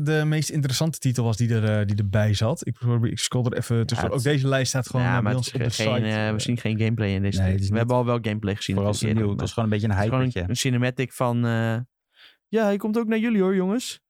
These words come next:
Speaker 2: Maar dit is wel een game die ik op de Switch wil spelen. Dat is wel, eh,
Speaker 1: Hij heeft alleen nog steeds geen release datum.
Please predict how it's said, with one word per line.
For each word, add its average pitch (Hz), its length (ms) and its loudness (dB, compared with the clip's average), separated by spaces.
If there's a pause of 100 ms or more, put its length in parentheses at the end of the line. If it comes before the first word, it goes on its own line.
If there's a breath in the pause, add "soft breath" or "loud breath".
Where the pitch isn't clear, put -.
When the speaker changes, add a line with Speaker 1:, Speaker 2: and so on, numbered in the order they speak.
(300 loud breath)
Speaker 2:
Maar 117 120 -2
dit 139 100 0
is 139 60 -4
wel 208 160 2
een 208 60 2
game 202 160 2
die 190 100 0
ik 180 60 0
op 175 60 -10
de 160 60 -2
Switch 170 280 -2
wil 160 100 0
spelen. 101 460 0
Dat 110 160 -2
is - 160 -6
wel, 135 300 0
eh, 123 60 0
Speaker 1:
Hij 120 80 2
heeft 143 160 0
alleen 156 220 0
nog 151 160 -2
steeds 196 340 -2
geen 170 160 0
release 156 260 2
datum. 95 460 -2